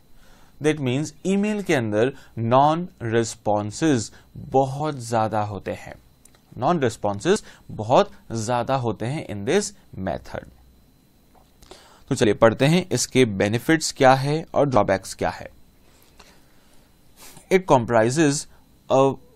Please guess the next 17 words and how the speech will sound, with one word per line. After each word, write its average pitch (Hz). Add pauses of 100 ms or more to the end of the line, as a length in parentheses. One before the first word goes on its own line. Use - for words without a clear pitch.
(180)
framing 131 (180)
well 151
drafted 98 (500)
and 139
soundly 147 (160)
sequenced 117
questionnaire 104 (840)
covering 156 (160)
all 170
the 175
important 135
aspects - (340)
of 120
the 151 (120)
problem 110 (220)
under 113
consideration। 92